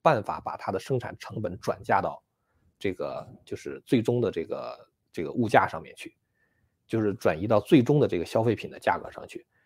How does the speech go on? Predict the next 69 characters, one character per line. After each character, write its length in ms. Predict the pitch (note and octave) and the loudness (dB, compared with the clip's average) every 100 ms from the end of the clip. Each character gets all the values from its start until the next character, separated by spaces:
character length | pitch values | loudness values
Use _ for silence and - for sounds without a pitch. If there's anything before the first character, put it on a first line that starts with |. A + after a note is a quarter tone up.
| _ _ _ | _ _ _
所 140 | - E3 | 6 8
以 80 | |
这 80 | B2 | 8
个 80 | C#3+ | 4
生 140 | E3 | 4
产 120 | D3 F#2 | 2 0
商 200 | A#2 A#2+ | -2 -2
的 80 | |
话， 160 | G#2 F2+ | 0 0
如 100 | G#2+ | 2
果 100 | A#2+ | 2
他 140 | - | 0
原 160 | G#2+ A2+ | 0 0
来 160 | F#2+ G2 | 0 -2
的， 80 | |
比 140 | F#2+ F2 | -4 -4
如 100 | D#2+ | -4
说 140 | F2+ | -6
他 180 | - A2 | -2 0
的 80 | G2 | 0
这 160 | F#2+ | 0
个， 300 | E2+ D#2+ C2+ B2+ - _ _ - | -4 -6 -8 -10 -14 _ _ -12
呃， 80 | A2+ A2 D3 | -8 -4 4
利 140 | D3 | 6
率， 260 | B2+ A2 - | 6 4 4
利 140 | C#3+ | 4
润 180 | C3 A2+ | 6 4
的 100 | F#2+ | 2
话， 160 | G2 F2 | -2 -2
不 160 | A#2+ | -2
高 220 | A2+ A#2+ | 4 6
于 80 | A2+ | 6
百 160 | - E2 | 2 0
分 80 | E2+ | -2
之 100 | F#2 | -6
十 220 | - F2 | -6 -4
的 100 | F2 | -4
话， 220 | - - | -4 -6
他 80 | - | 0
这 120 | C3+ | 4
一 80 | A#2+ | 4
下 180 | A#2 G#2+ | 4 2
就 100 | G2 | -2
死 160 | - | -8
掉 220 | - F2+ E2+ | -2 -2 -2
了。 80 | - | -4
因 140 | A#2 | -2
为 160 | A#2 - _ _ _ _ _ _ | -4 -6 _ _ _ _ _ _
你 320 | - B2+ G#2+ | -2 0 0
成 280 | - - D3 | -2 4 8
本 160 | D#3 G2 | 8 6
增 120 | G#2+ | 0
了 80 | G#2+ | 0
百 140 | - | -2
分 80 | F2+ | -2
之 100 | F#2+ | -6
十， 240 | - - | -4 -6
价 220 | A2 D#3 A2+ | 2 2 4
格 100 | A2 | 2
又 80 | |
不 140 | G#2+ G#2 | 0 2
变 240 | C3+ A2+ | 4 2
的 80 | E2+ | 0
话， 180 | F2 D2+ | -4 -4
那 100 | B2 | 0
你 100 | C3 | 0
等 140 | F2+ E2 | -2 -6
于 80 | |
是 220 | G2+ G#2+ | -6 -6